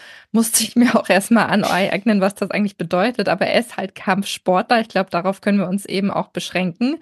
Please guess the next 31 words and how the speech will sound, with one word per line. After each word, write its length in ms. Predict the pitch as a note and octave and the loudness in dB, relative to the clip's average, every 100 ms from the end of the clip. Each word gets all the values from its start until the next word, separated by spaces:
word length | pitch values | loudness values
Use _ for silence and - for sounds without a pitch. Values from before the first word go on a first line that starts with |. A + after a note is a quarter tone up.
| - - - - | -12 -18 -20 -4
Genau, 320 | B3 G#3+ F3 | 2 4 4
und 160 | D#3+ - | 2 0
er 80 | G3 | -2
steht 240 | - A3 | -2 -4
kurz 320 | - A3+ A3+ | 0 0 0
vor 140 | - G3 | -2 0
einem 180 | G3+ G#3 | 2 2
wichtigen 380 | G#3+ G3+ G3+ | 0 0 -2
Kampf. 480 | - - F3+ E3 - - | -2 -2 -2 -4 -10 -10
Das 280 | F3 - | -8 -10
Problem 440 | - - G#3+ C4 C#4 | -12 -4 0 4 4
bei 80 | F#3+ | 2
der 120 | F3 | 0
ganzen 320 | E3+ F#3 F#3 | -4 -4 -2
Sache 260 | E3+ F3 - | -2 -2 -2
ist, 340 | A#3 - - | -4 -4 -2
dass 280 | G3+ - - | -2 -2 -2
an 160 | G3 G3 | 0 2
dem 220 | F#3+ G3 | 0 -2
Tag 320 | G3+ F#3+ - | -2 -2 -4
auch 100 | F#3 | -6
seine 400 | - F#3+ F#3 F#3 | 0 2 2 0
Tochter 480 | C#4 E4 - F3+ D#3+ | 0 0 -2 -2 -2
Geburtstag 640 | E3+ E3 D#3+ - - - | -4 -4 -6 -6 -12 -8
hat, 320 | D3+ - - | -8 -10 -12
die 100 | - | -6
er 120 | - F3 | -4 -4
mit 160 | D3+ | -4
neunzehn 440 | E3 D#3+ - D#3 D#3+ | -2 -2 -4 -8 -8
bekommen 420 | - D3 D3+ F#3 | -8 -6 -6 -4
hat. 200 | A3+ | -6